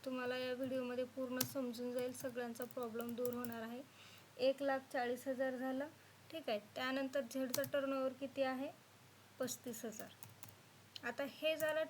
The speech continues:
टर्नओव्हर, ठीक आहे. इथे पहा, एक्स आहे एक लाख पंच्याहत्तर हजार, वाय आहे एक लाख चाळीस हजार, झेड आहे. तर हा झाला आपला टर्नओव्हर रेशो, ठीक आहे.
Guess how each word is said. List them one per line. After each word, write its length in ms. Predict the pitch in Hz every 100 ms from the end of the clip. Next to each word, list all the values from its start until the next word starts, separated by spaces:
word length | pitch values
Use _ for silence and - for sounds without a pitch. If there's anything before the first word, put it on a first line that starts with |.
| -
टर्नओव्हर, 480 | 311 294 277 226 208
ठीक 320 | 220 330 302
आहे. 100 | 180 - - - - - - - - - - - -
इथे 180 | 240 277
पहा, 280 | 254 254 277 302 -
एक्स 320 | 240 240 302
आहे 240 | 247 262 311 - - - -
एक 180 | 247 240
लाख 120 | 247
पंच्याहत्तर 640 | 240 262 247 247 247 - 254
हजार, 300 | 254 262 311 - - - - -
वाय 220 | 240 240
आहे 220 | 240 240
एक 240 | 269 233 226
लाख 140 | 247 233
चाळीस 320 | 262 233 233 262
हजार, 200 | 247 254
झेड 320 | 214 233 226
आहे. 200 | 226 254 - - - - -
तर 120 | 269
हा 180 | 262 277
झाला 260 | 269 269
आपला 260 | 262 262 320
टर्नओव्हर 680 | - - 254 233 233 240 269
रेशो, 380 | 269 233 - 233 - -
ठीक 200 | - 311
आहे. 80 | 240